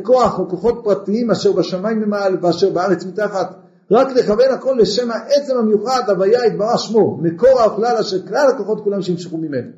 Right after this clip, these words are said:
כן, אסור להתכוון להשתעבד או להידבק, כן, לאיזשהו כוח פרטי, רק למקור כל הכוחות כולם, לריבונו של עולם.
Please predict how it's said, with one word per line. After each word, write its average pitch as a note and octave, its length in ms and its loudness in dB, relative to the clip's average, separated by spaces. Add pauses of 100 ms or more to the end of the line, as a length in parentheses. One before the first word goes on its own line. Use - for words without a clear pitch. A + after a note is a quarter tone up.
כן, A3 120 2 (100)
אסור C#4 580 -4 (300)
להתכוון F#3+ 480 2
להשתעבד G#3 720 2 (160)
או F#3 80 0
להידבק, F3+ 720 4 (400)
כן, G#3+ 320 0 (300)
לאיזשהו G3 320 0
כוח A3+ 300 0
פרטי, F#3+ 380 4
רק E4 340 0 (340)
למקור A3+ 480 4
כל A3+ 160 0
הכוחות E3+ 380 -2
כולם, D3 260 0 (460)
לריבונו F#3 540 -4
של G#3 120 -4
עולם. G#3+ 220 0